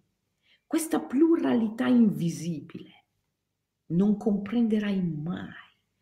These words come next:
perché ti trovi in questa situazione. Ma la cosa più grave è che non ne uscirai, non ne uscirai. Perché l'unico modo che hai per uscirne è chiedere aiuto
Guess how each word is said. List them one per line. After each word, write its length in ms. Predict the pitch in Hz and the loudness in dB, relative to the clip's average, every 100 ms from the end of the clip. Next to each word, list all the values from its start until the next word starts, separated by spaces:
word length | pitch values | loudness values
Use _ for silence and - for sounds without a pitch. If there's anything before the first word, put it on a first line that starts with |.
| _ _ | _ _
perché 500 | - 185 175 - 170 | 2 4 4 2 -2
ti 160 | - 175 | -2 -6
trovi 320 | - 165 160 | -2 0 2
in 120 | 151 | 0
questa 340 | 143 156 - 143 | -2 -6 -4 -8
situazione. 1080 | - 156 - - - - 117 - - - _ _ _ _ - | -8 -10 -8 -8 -10 -6 -4 -4 -8 -18 _ _ _ _ -4
Ma 160 | 160 | 0
la 160 | 208 247 | 2 2
cosa 300 | - 453 370 | -2 -2 -2
più 160 | - 165 | -4 -8
grave 540 | - - - - - _ _ | -6 -8 -10 -16 -20 _ _
è 120 | 180 | -8
che 140 | - | 0
non 400 | 233 226 285 302 | 2 2 2 0
ne 160 | 302 330 | -2 -2
uscirai, 960 | 370 392 - 370 339 359 - - - _ _ _ _ _ _ | -4 -8 -6 -6 -6 -10 -14 -20 -20 _ _ _ _ _ _
non 300 | 190 330 403 | 0 2 0
ne 120 | 403 | -2
uscirai. 800 | 403 339 - 359 349 - - - _ _ _ _ _ _ _ _ _ _ _ _ - - | -4 -6 -6 -4 -6 -8 -14 -20 _ _ _ _ _ _ _ _ _ _ _ _ -20 -8
Perché 260 | 226 240 285 | -4 0 2
l'unico 400 | 330 440 427 311 | 4 2 0 2
modo 300 | 247 180 180 | 2 2 -2
che 160 | 202 | -2
hai 160 | 226 233 | -2 -2
per 160 | 202 | -2
uscirne 880 | 165 160 - - - - - - _ _ _ _ _ _ | -4 -8 -8 -8 -8 -12 -20 -20 _ _ _ _ _ _
è 160 | - 165 | -10 -10
chiedere 400 | - 247 208 220 | 0 0 2 2
aiuto 540 | 185 160 165 131 - | 0 -2 -4 -6 -14